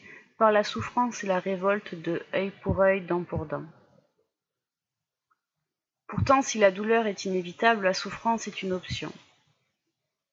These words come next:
Les biens matériels sont la conséquence de la vie, mais notre impatience les a transformés en sa finalité. Voilà pourquoi nous tombons malades et nous souffrons, car nous confondons la valeur réelle des choses.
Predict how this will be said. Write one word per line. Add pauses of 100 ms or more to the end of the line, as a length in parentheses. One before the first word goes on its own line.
(520)
Les
biens
matériels
sont
la
conséquence
de
la
vie,
mais
notre
impatience
les
a
transformés
en
sa
finalité. (1300)
Voilà
pourquoi
nous
tombons
malades
et
nous
souffrons,
car
nous
confondons
la
valeur
réelle
des
choses.